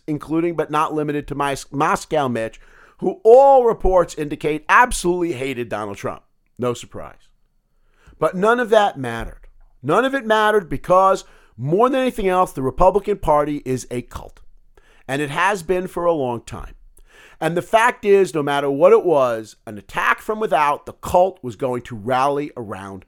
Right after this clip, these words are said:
the cult. They are too partisan. And they would say,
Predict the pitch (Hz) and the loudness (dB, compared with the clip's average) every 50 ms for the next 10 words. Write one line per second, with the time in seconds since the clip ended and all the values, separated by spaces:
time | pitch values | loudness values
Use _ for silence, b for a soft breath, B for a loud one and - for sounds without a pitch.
0 | _ _ _ - - _ - - - - _ - b b b b b b b - | _ _ _ -20 -20 _ -20 -20 -20 -20 _ -20 b b b b b b b 2
1 | 143 170 190 196 202 202 202 - - - 214 190 - - 151 139 123 107 - - | 4 6 6 6 6 4 0 -4 -8 -8 -8 -8 -6 -4 -4 -4 -4 -8 -12 -14
2 | - - B B B B B B B 160 165 180 202 220 233 240 233 - - - | -14 -14 B B B B B B B -4 0 4 4 4 6 4 2 -2 -2 0
3 | 202 180 170 165 156 151 147 | 2 4 4 4 2 0 -4